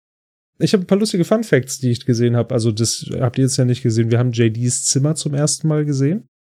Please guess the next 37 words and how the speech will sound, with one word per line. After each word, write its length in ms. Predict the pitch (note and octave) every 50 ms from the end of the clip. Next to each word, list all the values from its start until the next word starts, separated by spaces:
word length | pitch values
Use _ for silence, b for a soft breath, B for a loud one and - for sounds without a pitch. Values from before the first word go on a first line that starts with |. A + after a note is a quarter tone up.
| _ _ _ _ _ _ _ _ _ _ _ _ _ _ _ _ _
Und, 460 | - B2 B2 A#2+ A#2+ A#2+ A#2 A#2 - -
ähm, 260 | C3 A#2 A2+ A2+ A2
da 80 | A2
gibt 160 | A2+ B2 C3+ -
es 120 | - -
einiges, 460 | - C3 D#3+ G#3+ A3 E3 B2+ A2+ G#2+
was 160 | G#2+ A2+ -
mich 120 | - A#2+ A2
da 120 | - A2+
so 100 | G#2 G#2+
ein 40 | G#2
bisschen, 540 | G#2 A#2 - - - A2+ G#2+ G#2+ G#2+ G#2+ F#2+ F#2+ -
äh, 140 | - B2 B2
interessiert 680 | B2 C#3+ C#3+ C3+ - - B2 - - - D3 D3 - -
hat. 280 | A#2+ A2+ - - -
Äh, 340 | B2 A#2 A2 A2 G#2+ G#2+ G#2+ b b b b _ _ _ _ _ _
hatten 300 | - B2+ A#2+ - B2 A2
wir 120 | A#2+ C3
eben 160 | C3+ B2+ B2
in 60 | B2+ A#2+
der 80 | A#2
Vorbesprechung 600 | A2+ - D#3 C#3+ C3 A#2+ - - C3+ B2 F#2+ B2 A#2+
schon. 300 | - - C3 A#2+ A#2+ A#2+
Man 180 | A#2+ A#2+ A2+
sah 180 | A2 A#2 A#2+ A#2+
im 80 | A#2+ A#2+
Hintergrund, 720 | C3 C3+ C#3 D3+ C#3 B2+ C3+ B2 A#2+ B2 A#2+ B2 A2+ -
äh, 140 | - C3+ B2+
das 200 | A#2 B2 A2 -
Golfbag 560 | - B2 C3+ E3 G3 F#3+ - _ G#2 A2+ -
stehen 520 | - - - - A#2+ A2 A2 G#2 G#2+ G2 G2 _ _ _ _ _ _ _ _ _
mit 160 | A#2+ A2+ -
den 100 | B2 A#2
Golfschlägern 960 | - B2+ C3+ C#3+ C#3 - - - A2 A2 A2 G#2+ A2 A#2 C3+ C#3+ C#3+ - _ _ _ _ _ _ _ _
von 200 | - - - A#2+
seinem 240 | - A#2 A2+ A2+ G#2+
Golfabenteuer. 920 | - A#2+ C3+ C3+ C3+ C3 A2+ G#2+ A2 G#2 - - G#2+ G#2 G#2 G#2 G#2+ A2